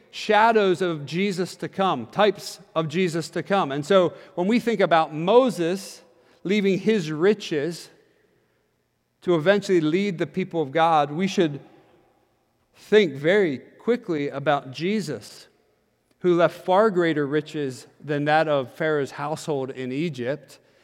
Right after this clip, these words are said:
He left the, the, the perfect relationship he had with God the Father and God the Son. He left his power and laid it down and became an infant. Very unlikely rescue plan.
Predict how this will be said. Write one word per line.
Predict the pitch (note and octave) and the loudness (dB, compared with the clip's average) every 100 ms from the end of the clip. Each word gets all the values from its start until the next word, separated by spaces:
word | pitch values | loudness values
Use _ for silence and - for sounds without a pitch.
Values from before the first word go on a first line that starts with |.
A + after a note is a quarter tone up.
| _ | _
He | - G3 F#3+ | -4 0 2
left | E3+ E3+ C#3+ - - - | 4 2 2 -4 -20 -8
the, | D3+ D3 | -6 -6
the, | - C3+ A2+ - - _ - | -6 -6 -6 -8 -20 _ -12
the | A#2 | -12
perfect | - - F#3+ F#3+ F#3+ D#3+ | -10 0 0 0 -4 -4
relationship | D3+ D#3+ D#3 D3 D3+ D3 | -2 -2 -4 -10 -10 -8
he | |
had | C3+ C3+ | -6 -6
with | B2+ - | -6 -8
God | C#3 C#3 | -6 -6
the | |
Father | - D#3 D3 C3+ G#2 G#2+ _ _ _ - | -8 -4 -2 -2 -6 -16 _ _ _ -12
and | C3 | -2
God | C3+ C3 | 0 0
the | B2 | -4
Son. | - D#3 C#3 | -4 -4 -2
He | E3+ | 0
left | G3 E3+ E3 - - - _ _ _ _ - | 2 2 2 0 -10 -20 _ _ _ _ -4
his | C#3 - | -4 -6
power | - D#3+ F3 F3 C#3 | -6 2 4 6 4
and | B2+ C3 | 0 -2
laid | C#3 E3+ D#3+ | 0 0 0
it | D3 | -2
down | D3 D#3 C#3+ | -2 0 -2
and | C3+ | -4
became | B2+ D#3+ C#3 C3+ - - | -6 -6 -4 -4 -8 -14
an | A#2+ B2 | -14 -12
infant. | E3+ E3+ - - - _ _ _ _ _ _ _ _ | -8 -8 -8 -14 -18 _ _ _ _ _ _ _ _
Very | C3 D3+ G3+ A3 G3+ | -6 0 4 6 6
unlikely | F3 E3+ F#3 F#3 D3+ C#3 | 6 4 2 0 -4 0
rescue | D3+ - - C3+ | 0 -2 -8 -12
plan. | A#2+ B2+ A2 G#2 | -8 -10 -10 -12